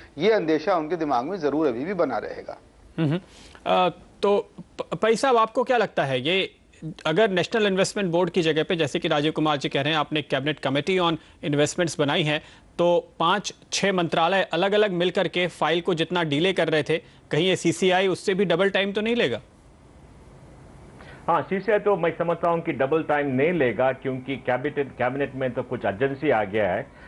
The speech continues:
Speaker 3: लेकिन मैं समझता हूँ कि सरकार ने जो किया है, वो तो अच्छा है, लेकिन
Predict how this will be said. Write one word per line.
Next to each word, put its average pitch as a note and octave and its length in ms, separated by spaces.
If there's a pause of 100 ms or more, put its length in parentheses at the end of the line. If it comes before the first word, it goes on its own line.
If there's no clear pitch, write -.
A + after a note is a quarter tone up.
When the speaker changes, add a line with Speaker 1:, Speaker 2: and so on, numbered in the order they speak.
(140)
Speaker 3:
लेकिन E3 240
मैं G3 120
समझता G3+ 380
हूँ G3+ 160
कि G3 380
सरकार F3 360
ने F3+ 180
जो E3 200
किया D#3 280
है, D#3+ 60
वो D3+ 120
तो D3+ 120
अच्छा C#3+ 320
है, E3+ 140
लेकिन D3+ 420